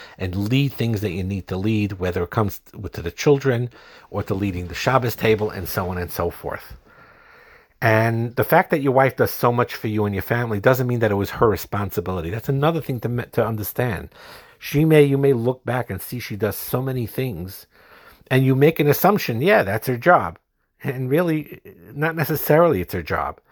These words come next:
Some of that she's taking over stuff that really you really should be doing. Now, if she's okay with it and you're doing other things, that's fine.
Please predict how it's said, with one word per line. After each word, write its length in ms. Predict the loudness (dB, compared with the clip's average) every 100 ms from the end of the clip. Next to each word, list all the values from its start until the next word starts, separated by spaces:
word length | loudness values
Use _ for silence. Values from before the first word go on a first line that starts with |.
| _
Some 300 | -10 0 2
of 140 | 2 2
that 220 | 2 0
she's 220 | -6 -8
taking 380 | -2 -2 -2 -8
over 460 | -4 -2 2 2 2
stuff 480 | -4 2 4 4
that 180 | -2 -6
really 280 | -2 0 0
you 260 | -2 -2 0
really 260 | 0 0
should 220 | -4 -10
be 120 | -10 -6
doing. 360 | -6 -6 -10 -16 -20 -20 -20 -2
Now, 100 | 2
if 80 | 4
she's 180 | 6 8
okay 320 | 8 6 4
with 240 | 6 4 0
it 160 | -4 -6
and 120 | -2
you're 140 | -2
doing 320 | 0 0 0 -2
other 240 | -2 -2
things, 540 | -2 -6 -6 -12 -18 _ _ -20 _ _ -20 -20 _
that's 240 | 0 0 0
fine. 580 | 0 4 6 4 -2